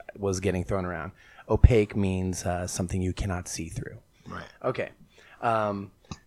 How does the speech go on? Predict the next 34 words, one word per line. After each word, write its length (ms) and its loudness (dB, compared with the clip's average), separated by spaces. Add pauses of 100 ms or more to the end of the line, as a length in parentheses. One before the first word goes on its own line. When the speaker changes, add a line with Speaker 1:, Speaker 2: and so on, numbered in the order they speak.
(340)
Speaker 1:
the 420 0
code 720 6
is, 380 0 (460)
in 200 0
what 160 4
is 240 2
there 220 4
now, 380 4
is 280 0
a 120 0
six-foot-six 840 -4
fence. 540 -8
So 240 -2
even 220 -2
if 120 -2
they 120 2
were 140 2
to 140 -6
replace 380 -2
the 120 -8
fence, 540 0 (360)
uh, 200 6
they 160 6
only 180 4
have 260 0
to 80 -6
be 240 2
six-foot-six. 840 -4
But 340 2
they 120 6
are 200 8
gonna 240 2
let 240 8
it 240 4